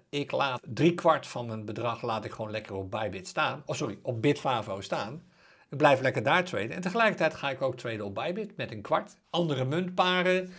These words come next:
niet meer met de euro, maar met de dollar. Waarom niet? Ik probeer het gewoon. Ik zou het gewoon testen.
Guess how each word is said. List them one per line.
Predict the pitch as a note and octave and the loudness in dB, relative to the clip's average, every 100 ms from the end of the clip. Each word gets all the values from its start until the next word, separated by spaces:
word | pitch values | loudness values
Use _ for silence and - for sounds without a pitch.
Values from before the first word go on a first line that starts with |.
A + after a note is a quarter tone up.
| - - | -18 -12
niet | E3+ E3+ | -4 -2
meer | D#3 | 0
met | C#3+ C#3 | 0 -2
de | C3+ | 2
euro, | D3 D3+ D3+ D3+ | 4 8 6 6
maar | A#2 | 0
met | A#2 | -4
de | A#2+ | -6
dollar. | A#2 D#3 D#3+ D#3 D#3+ D#3 | 0 4 8 8 4 0
Waarom | - A#2 A#2+ C3+ | -6 -2 -2 -2
niet? | G#3+ - | -6 -6
Ik | |
probeer | - D#3+ F3+ | -4 2 2
het | F3+ | 2
gewoon. | G3 B2+ G2+ - | -2 -2 -6 -16
Ik | C3 | -4
zou | D3+ | -2
het | D3 | 0
gewoon | B2+ | -2
testen. | C3 C#3+ - C#3+ | -2 -4 -6 -18